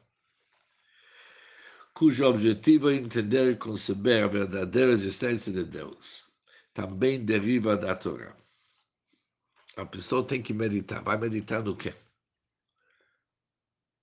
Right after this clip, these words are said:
Ele tem que estudar a Torá,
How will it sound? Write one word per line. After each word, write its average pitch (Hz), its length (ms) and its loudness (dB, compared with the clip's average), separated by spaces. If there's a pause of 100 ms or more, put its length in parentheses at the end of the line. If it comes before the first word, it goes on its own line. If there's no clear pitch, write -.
(1500)
Ele - 120 -12
tem 127 240 -2
que 123 100 -6
estudar 120 460 0
a 113 40 0
Torá, 95 480 -4